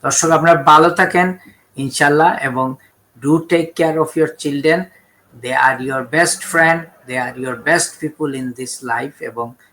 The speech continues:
তাদেরকে look after করেন, এবং এমন কোনো সিচুয়েশন ক্রিয়েট করিয়েন না যে যেখানে পুলিশ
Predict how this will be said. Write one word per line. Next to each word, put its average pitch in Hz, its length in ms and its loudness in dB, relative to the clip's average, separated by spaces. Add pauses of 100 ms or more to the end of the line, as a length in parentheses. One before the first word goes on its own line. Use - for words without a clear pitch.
(160)
তাদেরকে 120 460 -12
look 120 320 -10
after 147 340 -6
করেন, 143 280 -2 (100)
এবং 120 340 -14 (320)
এমন 127 260 -6
কোনো 139 280 -8
সিচুয়েশন 165 800 -2
ক্রিয়েট 143 360 -6 (100)
করিয়েন 123 260 -8
না 117 220 -10
যে 117 180 -12
যেখানে 117 480 -10 (540)
পুলিশ 127 380 -6